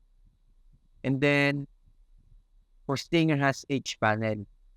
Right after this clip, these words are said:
Ah, iba naman siya sa cPanel na gamit ng ibang website, which is user-friendly din. Sa pricing,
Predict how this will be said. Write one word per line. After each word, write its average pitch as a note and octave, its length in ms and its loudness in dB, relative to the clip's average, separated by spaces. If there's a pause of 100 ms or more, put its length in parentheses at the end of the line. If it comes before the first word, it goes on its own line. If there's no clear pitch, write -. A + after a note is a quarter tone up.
(680)
Ah, A2 480 0
iba B2 160 0
naman C3+ 320 2
siya A2+ 160 2
sa A#2 160 -6
cPanel A2 480 -2
na A2 160 -2
gamit G#2+ 320 -2
ng G#2+ 80 -4
ibang G2+ 240 -2
website, G#2 420 -2 (760)
which C3+ 240 -4
is - 240 0
user-friendly A2+ 720 0
din. G2+ 240 -2 (1700)
Sa - 80 -2
pricing, D#3+ 640 0